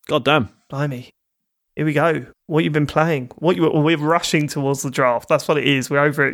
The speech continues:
Speaker 1: Just trying to get it out of the
Speaker 2: <laughs> We're
Speaker 1: way.
Speaker 2: rushing towards the draft.
Speaker 1: <laughs>
Speaker 2: I should say as well, we've got a hell of a lot of questions to get to.
Speaker 1: Yeah,
Speaker 2: So,
Speaker 1: yeah.
Speaker 2: um,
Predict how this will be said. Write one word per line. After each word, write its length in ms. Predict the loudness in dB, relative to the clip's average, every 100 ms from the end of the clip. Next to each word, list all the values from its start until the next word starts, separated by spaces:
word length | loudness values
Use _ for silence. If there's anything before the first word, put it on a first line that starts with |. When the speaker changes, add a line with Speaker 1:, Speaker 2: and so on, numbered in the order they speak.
| 0
Speaker 1:
Just 100 | 2
trying 120 | 2
to 60 | 4
get 100 | 2
it 80 |
out 180 | 2 0
of 60 | 0
the 60 |
Speaker 2:
<laughs> 60 | 0
We're 60 | 0
Speaker 1:
way. 60 | 0
Speaker 2:
rushing 320 | 0 0 -2
towards 300 | -4 -6 -8
the 60 |
draft. 260 | -6 -2 -2 -2
Speaker 1:
<laughs> 100 | -2
Speaker 2:
I 60 | 0
should 260 | 0 0 0
say 140 | 0
as 140 | 0 0
well, 140 | 0
we've 240 | 0 -2 0
got 140 | -2
a 60 | -4
hell 300 | -2 0 0
of 100 | 0
a 60 |
lot 160 | -2 -4
of 120 | -6
questions 520 | -2 -2 -2 -4 -6
to 80 | -4
get 200 | -4 -2
to. 160 | -4 -2
Speaker 1:
Yeah, 60 |
Speaker 2:
So, 260 | 2 4 6
Speaker 1:
yeah. 200 | 6 4
Speaker 2:
um, 240 | 2 -2